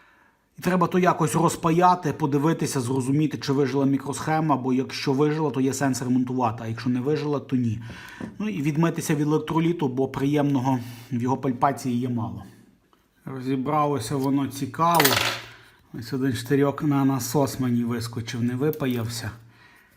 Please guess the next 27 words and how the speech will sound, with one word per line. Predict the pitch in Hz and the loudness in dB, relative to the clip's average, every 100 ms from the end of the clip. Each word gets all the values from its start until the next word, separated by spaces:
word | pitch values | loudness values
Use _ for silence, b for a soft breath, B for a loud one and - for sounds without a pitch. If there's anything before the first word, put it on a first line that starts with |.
| b b b b b b b b - | b b b b b b b b -8
А, | 127 117 117 113 | -4 -2 -2 0
вийшов | 151 143 151 143 | 2 2 0 -2
з | 123 | 0
двигуна. | 135 131 143 143 123 110 B B B B 147 | 2 4 4 6 4 2 B B B B -6
Надіюсь, | 127 127 147 139 | -4 0 2 2
то | 113 139 | 2 4
не | 139 | 4
критично, | 120 139 - 165 - 135 | 2 -4 0 0 0 -2
там | 120 131 | 0 2
має | 135 135 135 | 2 2 0
бути | 127 120 131 | -2 -4 -2
дротик | 135 156 156 127 - | 2 2 2 -4 -8
в | 104 | -12
пазі, | - 131 123 110 123 | -2 2 2 0 -4
і, | 135 | -6
в | 110 | -6
принципі, | 139 135 139 120 | 0 0 0 -4
воно | 127 131 131 | 0 2 0
сяде | 110 139 131 | 2 0 2
назад, | 127 127 120 143 151 | 2 2 2 4 4
але | 147 127 117 | 0 -4 -2
то | 135 | 0
не | 135 | 0
точно. | - 123 113 117 107 B B B B | 0 -2 -2 -4 -6 B B B B
Треба | 143 117 | -10 -6
перевірити, | 135 135 139 143 135 113 131 | -2 0 2 2 0 -2 -8
чи | - 135 127 | -4 -2 -2